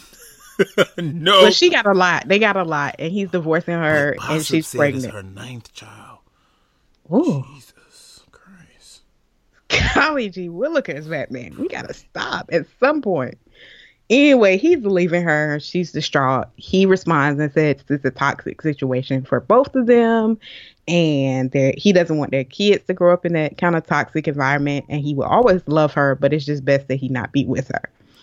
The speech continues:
Speaker 1: Man.
Speaker 2: Um, yeah, you probably should have figured that out after,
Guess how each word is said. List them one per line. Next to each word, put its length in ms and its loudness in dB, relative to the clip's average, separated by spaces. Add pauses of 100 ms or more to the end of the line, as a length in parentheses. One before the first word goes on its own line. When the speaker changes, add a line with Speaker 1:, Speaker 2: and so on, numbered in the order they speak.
(1040)
Speaker 1:
Man. 400 -18
Speaker 2:
Um, 800 0 (440)
yeah, 640 0
you 140 2
probably 320 0
should 240 2
have 100 4
figured 280 2
that 120 4
out 380 -2 (120)
after, 640 -2